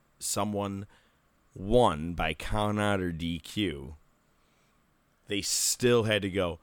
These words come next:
"However, the title did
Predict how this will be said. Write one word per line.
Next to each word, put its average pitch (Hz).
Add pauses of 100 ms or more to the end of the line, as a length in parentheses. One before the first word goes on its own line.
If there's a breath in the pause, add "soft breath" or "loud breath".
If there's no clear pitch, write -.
(140)
"However, 233 (340 soft breath)
the 117
title 196 (140)
did 196